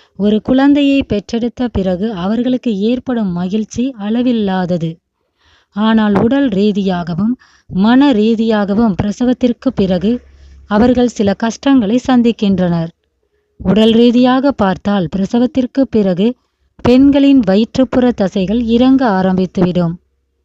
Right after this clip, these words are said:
உடல் அழகுக்கு என்று அவர்களால நேரம் செலவிட முடியாது. என்னதான் பெல்ட் போட்டு கொண்டாலும் இறுக்கமான பெல்ட்டால் வயிறு வலிக்கும். இதை அசௌகரியமாகவும் பெண்கள் உணர்வர். சரி,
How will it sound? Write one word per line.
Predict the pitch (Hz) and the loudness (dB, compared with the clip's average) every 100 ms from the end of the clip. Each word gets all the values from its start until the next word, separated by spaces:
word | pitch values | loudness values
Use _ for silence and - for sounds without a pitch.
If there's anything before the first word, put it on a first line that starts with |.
| _ _ _ - | _ _ _ -8
உடல் | 190 226 262 269 | 0 2 4 4
அழகுக்கு | 269 262 262 - 254 | 2 2 0 0 0
என்று | 196 185 208 220 | 0 0 0 0
அவர்களால | 190 220 220 180 190 254 | 0 0 0 -2 0 2
நேரம் | 247 247 247 220 269 | 4 4 2 -2 -4
செலவிட | 262 247 247 233 | -2 0 0 0
முடியாது. | 185 190 208 190 165 160 170 _ _ _ _ _ _ _ _ _ | 0 0 0 0 -2 -6 -8 _ _ _ _ _ _ _ _ _
என்னதான் | 190 214 220 214 247 294 | 2 4 4 4 4 4
பெல்ட் | 240 254 269 269 | 4 2 2 0
போட்டு | 254 240 240 | 0 0 0
கொண்டாலும் | 226 214 208 202 214 226 175 | 0 0 2 2 2 0 0
இறுக்கமான | 214 226 - 233 240 254 262 226 | 0 0 0 0 2 2 2 2
பெல்ட்டால் | 190 180 202 208 185 | 0 -2 -4 -4 -2
வயிறு | 175 196 240 262 | -2 -2 0 0
வலிக்கும். | 190 190 - 185 156 156 _ _ _ _ _ _ _ _ _ _ _ - | 0 -2 -2 -2 -2 -8 _ _ _ _ _ _ _ _ _ _ _ 0
இதை | 254 285 202 254 285 202 | 2 4 4 2 0 -6
அசௌகரியமாகவும் | 196 - 262 277 277 269 262 233 190 220 | -6 -2 0 2 4 4 4 2 0 0
பெண்கள் | 262 262 226 196 262 | 2 2 2 2 2
உணர்வர். | 269 240 214 190 185 165 - _ _ _ _ _ _ _ _ - | 2 2 2 2 0 -4 -12 _ _ _ _ _ _ _ _ -10
சரி, | - 254 | -2 0